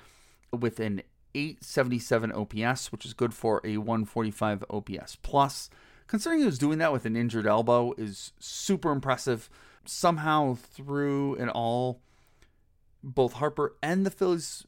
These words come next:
make it work. They, astonishingly, they make the playoffs.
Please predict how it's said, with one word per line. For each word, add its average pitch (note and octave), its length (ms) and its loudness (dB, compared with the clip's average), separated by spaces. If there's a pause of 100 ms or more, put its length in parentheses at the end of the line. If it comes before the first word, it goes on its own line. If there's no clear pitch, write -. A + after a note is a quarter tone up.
(120)
make E3 380 0
it D3 120 2
work. - 380 -2
They, C3 180 0 (520)
astonishingly, G3 640 0
they B2 120 2
make C3+ 300 0
the G3+ 100 0
playoffs. F2 580 -4